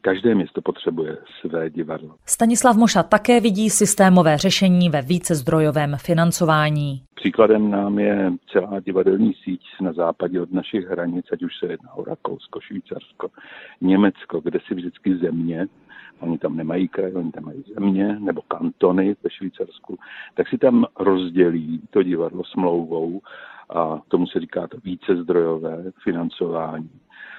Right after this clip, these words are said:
Speaker 1: A řeknou si například v Krácu, tak my země dáme padesát procent, město dá padesát procent. A je tím vyjádřen zájem celé té spádové oblasti,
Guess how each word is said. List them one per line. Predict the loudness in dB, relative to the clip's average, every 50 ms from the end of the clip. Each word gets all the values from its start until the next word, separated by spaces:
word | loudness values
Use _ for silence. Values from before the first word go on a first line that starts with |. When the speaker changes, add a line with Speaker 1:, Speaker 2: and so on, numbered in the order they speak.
| -20 -14 -6
Speaker 1:
A | -4 -2 -2
řeknou | -2 -2 -2 -2 -2 -2 -4
si | -4 -4 -2 0 0
například | -2 -2 -4 -8 -14 -8 -6 -8 -8 -8
v | -14 -10
Krácu, | -6 -4 -4 -4 -6 -10 -12 -10 0 0 2 2 0 -4 _ _ -20 -20 -20 -20 _ _
tak | -2 -2 -2 -2 -6 -4
my | -2 0 2 2 0 0 -2 -4 -4 -4
země | -2 -2 0 -2 -2 -2 -4 -4 -6 -4
dáme | -4 -4 -4 -4 -6 -10 -8
padesát | -8 -6 -6 -8 -2 -2 -2 -2 -2 -4
procent, | -4 -6 -6 -4 -6 -8 -8 -8 -10 -12 -12 -10
město | -8 -6 -6 -6 -8 -12 -18 _ -20 -20 -20
dá | -20 -20 _ -10
padesát | -10 -10 -10 -16 -12 -12 -12 -12 -12 _
procent. | -12 -12 -12 -12 -12 -14 -16 -16 -16 -20 _ _ _ _ _ _ -20 -20 -20 -20 -20 _ 0
A | 2 2 4 2 0 -6 _ _ _ _ _
je | 0 0 0 2
tím | 2 2 4 4 4
vyjádřen | 6 6 4 4 4 2 -2 -2 0 0 0 0 0 2
zájem | 2 4 4 4 2 0 -2 -4 -4 -4 -6 -6 -6 -4
celé | -2 -2 0 -2 -2
té | -2 -4
spádové | -4 -6 -6 -8 -6 -6 -6 -12 -12 -12 -8
oblasti, | -8 0 2 2 2 2 -2 _ _ -2 -2 -2 -2 -4 -6